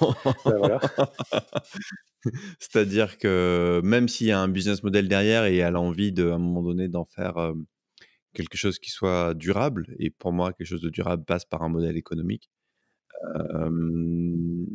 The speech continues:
Speaker 2: très clairement, aujourd'hui, si tu regardes le temps que j'y passe, euh,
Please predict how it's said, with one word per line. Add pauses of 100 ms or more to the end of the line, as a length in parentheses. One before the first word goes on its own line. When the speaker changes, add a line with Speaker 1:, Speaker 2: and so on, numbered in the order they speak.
(580)
Speaker 2:
très
clairement,
aujourd'hui,
si
tu
regardes
le
temps
que
j'y
passe,
euh,